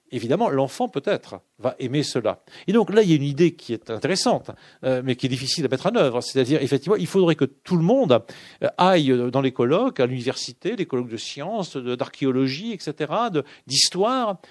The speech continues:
pour rencontrer des gens qui eux-mêmes, sincèrement, bien entendu, il y a des colloques très ennuyeux, mais des gens qui, sincèrement,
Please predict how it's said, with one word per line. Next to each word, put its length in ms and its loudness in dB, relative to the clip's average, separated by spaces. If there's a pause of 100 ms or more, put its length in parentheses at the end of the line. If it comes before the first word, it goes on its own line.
(260)
pour 320 4 (560)
rencontrer 560 2
des 120 4
gens 440 -2
qui 240 -6
eux-mêmes, 440 4
sincèrement, 680 -4
bien 160 -12
entendu, 380 -10 (160)
il 80 -12
y 20 -4
a 40 -6
des 100 -4
colloques 240 0
très 180 -4
ennuyeux, 420 -4 (260)
mais 60 -2
des 60 4
gens 160 2
qui, 180 -14
sincèrement, 1000 0